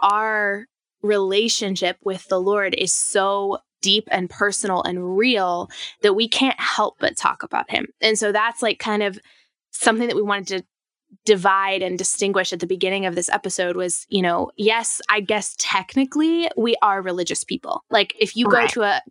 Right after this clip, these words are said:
Speaker 1: to a, you know, dictionary term for what religion, we are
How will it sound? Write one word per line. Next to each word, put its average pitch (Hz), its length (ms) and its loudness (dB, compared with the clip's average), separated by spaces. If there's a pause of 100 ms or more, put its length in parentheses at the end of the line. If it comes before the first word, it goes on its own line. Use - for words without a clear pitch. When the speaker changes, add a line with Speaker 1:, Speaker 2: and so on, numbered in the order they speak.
(140)
Speaker 1:
to 240 140 2
a, 185 220 0 (420)
you 233 140 6
know, 190 260 0 (180)
dictionary 214 760 0
term 190 800 -2 (320)
for 185 460 2 (340)
what 208 240 2 (260)
religion, 190 500 0
we 196 120 2
are 190 160 -2